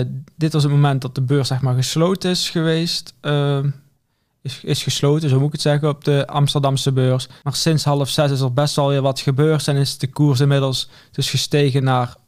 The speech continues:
uiteindelijk bijna eenentwintig en een halve euro. Ik weet niet wat de reden is, maar dat maakt wel juist Tradegate zo interessant. Mocht jij nu, eh, bijvoorbeeld met kwartaalcijfers of ander nieuws dat naar buiten komt van een aandeel, dan kun je misschien niet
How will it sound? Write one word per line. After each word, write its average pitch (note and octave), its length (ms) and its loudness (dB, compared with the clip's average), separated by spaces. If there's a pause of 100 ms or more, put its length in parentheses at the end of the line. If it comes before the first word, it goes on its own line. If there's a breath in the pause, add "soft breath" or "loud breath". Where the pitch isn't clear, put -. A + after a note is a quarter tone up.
(120)
uiteindelijk C3 440 0
bijna C3 280 2
eenentwintig C3+ 520 0
en B2 100 -2
een A#2 140 0
halve F3 320 0
euro. D#3+ 460 0 (280 loud breath)
Ik - 80 -20
weet C3+ 160 0
niet C3 140 -2
wat C3 200 0
de F#3+ 60 2
reden E3 340 2
is, E3+ 300 -2 (260 loud breath)
maar C#3+ 100 -2
dat D3 200 -2
maakt C#3 300 -2
wel D3 200 2
juist C#3+ 440 0
Tradegate C#3 500 0
zo - 80 -4
interessant. C3+ 720 -2 (400 loud breath)
Mocht D3 320 0
jij D#3 200 2
nu, D3 380 4 (320 soft breath)
eh, C3 100 -4
bijvoorbeeld C3+ 460 0
met D#3+ 180 0
kwartaalcijfers C3+ 960 -2
of C#3+ 140 -2
ander D#3+ 320 4
nieuws D3 240 6
dat C#3+ 100 -2
naar C3+ 140 0
buiten C3+ 320 0
komt B2+ 160 0
van C3+ 100 0
een B2+ 140 0
aandeel, C3 560 0 (320 loud breath)
dan C3 180 0
kun D#3+ 140 2
je D3 60 4
misschien C#3+ 360 4
niet D#3+ 200 2